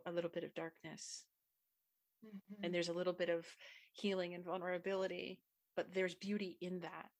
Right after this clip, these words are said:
Speaker 1: because if we didn't experience that, we couldn't experience the other side of that. And so it has been challenging because I, I always find the hardest place to look is inwards.
Speaker 2: Mm-hmm.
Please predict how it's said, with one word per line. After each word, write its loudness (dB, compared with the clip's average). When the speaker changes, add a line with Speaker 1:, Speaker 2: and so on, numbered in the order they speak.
Speaker 1:
because 0
if -2
we -2
didn't 2
experience -4
that, 2
we -4
couldn't -2
experience -2
the 0
other -2
side -2
of -4
that. -8
And 4
so 8
it 6
has 4
been 4
challenging -4
because 6
I, 8
I 8
always 4
find 2
the 4
hardest 4
place 2
to -2
look 2
is -4
inwards. -8
Speaker 2:
Mm-hmm. -18